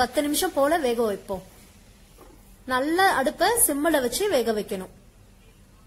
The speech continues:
இது வேகும் போது நடுவுல கொஞ்சம் பெரட்டி விடுவோம். இல்லைன்னா அது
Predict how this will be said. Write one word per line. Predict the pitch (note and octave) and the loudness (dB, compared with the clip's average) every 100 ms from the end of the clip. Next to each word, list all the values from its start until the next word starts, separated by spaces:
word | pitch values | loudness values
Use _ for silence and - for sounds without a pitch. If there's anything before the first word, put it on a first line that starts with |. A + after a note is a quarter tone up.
| - - - _ _ _ _ - - - - | -20 -20 -20 _ _ _ _ -20 -20 -18 -4
இது | B3 A#3+ | -2 2
வேகும் | B3+ D#4+ E4 B3+ | 4 4 2 -2
போது | G#3 A3+ G#4+ F4+ | 0 0 0 0
நடுவுல | A3+ C#4 D4+ C4 | -2 0 0 0
கொஞ்சம் | G3+ F#3+ G#3+ G#4+ - - - - | -2 -2 -2 -2 -6 -16 -20 0
பெரட்டி | B3+ C4+ D4+ C4 | 2 2 0 -2
விடுவோம். | F#3 F#3 F#3+ - - - B3 | -2 -6 -10 -16 -20 -6 -2
இல்லைன்னா | A#3+ A3+ C4 A#3+ | -2 -2 0 0
அது | A3 | 0